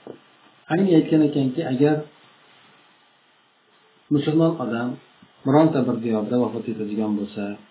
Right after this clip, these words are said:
ha, hamda uni janozadan iborat bo'lgan haqqi ado etiladigan bo'lsa,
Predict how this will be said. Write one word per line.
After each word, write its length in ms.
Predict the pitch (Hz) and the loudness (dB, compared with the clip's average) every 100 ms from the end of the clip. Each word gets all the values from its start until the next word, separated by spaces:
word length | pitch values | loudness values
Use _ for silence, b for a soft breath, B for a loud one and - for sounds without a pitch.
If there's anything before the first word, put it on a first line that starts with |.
| _ _ _ _ _ _ _ _ | _ _ _ _ _ _ _ _
ha, 100 | 156 170 147 - | -4 -2 -4 -8
hamda 460 | - 135 139 165 165 170 - _ _ _ _ _ _ _ _ _ _ _ _ _ _ _ _ _ _ _ _ _ _ _ _ - | 0 2 4 2 0 -4 -10 _ _ _ _ _ _ _ _ _ _ _ _ _ _ _ _ _ _ _ _ _ _ _ _ -4
uni 360 | 160 160 180 165 160 - _ _ _ _ - | 4 4 4 0 -4 -14 _ _ _ _ -6
janozadan 680 | 143 143 143 147 139 165 123 - | 2 4 4 2 2 2 2 -2
iborat 420 | 156 123 123 143 139 | -8 -2 2 2 0
bo'lgan 280 | 120 127 | -2 -2
haqqi 300 | 113 131 - | -2 -6 -6
ado 180 | 131 120 117 | -8 -6 -6
etiladigan 560 | 117 113 107 110 127 | -6 -6 -4 -2 0
bo'lsa, 320 | 117 107 123 | 0 -2 -2